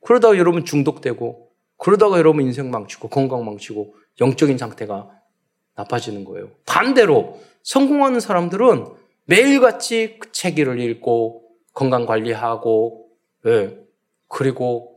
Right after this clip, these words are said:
자기를 개선하고, 예, 그런다니까요. 좋은 생각을 하고,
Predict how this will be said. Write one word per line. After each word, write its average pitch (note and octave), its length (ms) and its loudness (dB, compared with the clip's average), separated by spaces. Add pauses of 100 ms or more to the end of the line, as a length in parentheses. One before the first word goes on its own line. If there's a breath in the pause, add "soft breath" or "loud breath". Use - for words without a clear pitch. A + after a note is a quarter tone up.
자기를 A#2+ 400 -6
개선하고, A2+ 840 -6 (560)
예, A#2+ 240 -4 (340)
그런다니까요. F3 760 -4
좋은 B2+ 280 0
생각을 A2+ 420 -8
하고, A2 420 -12